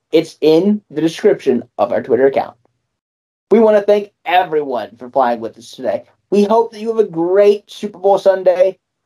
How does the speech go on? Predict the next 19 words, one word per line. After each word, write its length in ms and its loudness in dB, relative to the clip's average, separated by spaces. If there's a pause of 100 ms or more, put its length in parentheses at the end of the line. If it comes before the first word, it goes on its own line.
and 240 0
we 160 -8
hope 400 -2
that 180 -6
eventually 640 -2
Congress 640 -8
will 300 -2
make 360 -8 (180)
Super 320 -8
Bowl, 360 2 (120)
the 100 -8
Sup-, 320 -10
or 120 0
the 80 0
Monday 280 2
after 180 -2
the 80 -8
Super 220 -10
Bowl, 300 -4